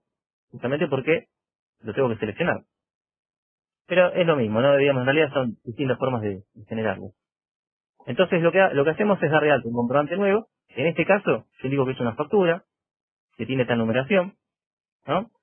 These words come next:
Y podemos empezar a agregar los productos que contiene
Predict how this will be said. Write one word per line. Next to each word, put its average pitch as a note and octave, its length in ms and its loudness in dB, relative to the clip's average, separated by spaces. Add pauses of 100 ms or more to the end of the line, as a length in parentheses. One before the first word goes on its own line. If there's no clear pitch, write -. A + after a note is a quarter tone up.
(600)
Y D3+ 100 -8
podemos F3+ 360 2
empezar E3+ 360 2
a F3 40 4
agregar E3 280 2
los C#3+ 140 0
productos E3+ 440 0
que C3+ 60 -6
contiene B2 520 0